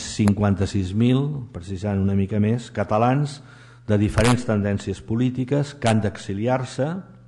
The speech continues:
majoritàriament a França, però també a Anglaterra i a Amèrica, i, eh, aquests cinquanta-sis mil catalans que s'exilien al llarg del segle dinou representen aproximadament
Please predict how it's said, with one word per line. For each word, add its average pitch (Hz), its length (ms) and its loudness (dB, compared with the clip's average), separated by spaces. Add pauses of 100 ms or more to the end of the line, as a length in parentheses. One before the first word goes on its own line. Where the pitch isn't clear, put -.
(520)
majoritàriament 110 720 2
a 92 80 -2
França, 147 540 0 (360)
però 98 140 -6
també 104 280 0
a 98 80 0
Anglaterra 95 480 -4
i 104 80 0
a 113 80 0
Amèrica, 123 480 0 (680)
i, 156 140 2 (380)
eh, 95 360 -4 (280)
aquests 131 340 0
cinquanta-sis 107 640 0
mil 120 180 4
catalans 110 720 0 (120)
que 95 100 -6
s'exilien 107 640 -4
al 92 340 -10
llarg 107 220 -2
del 92 100 -8
segle 113 240 -4
dinou 113 400 -2 (420)
representen 104 920 0
aproximadament 104 960 -2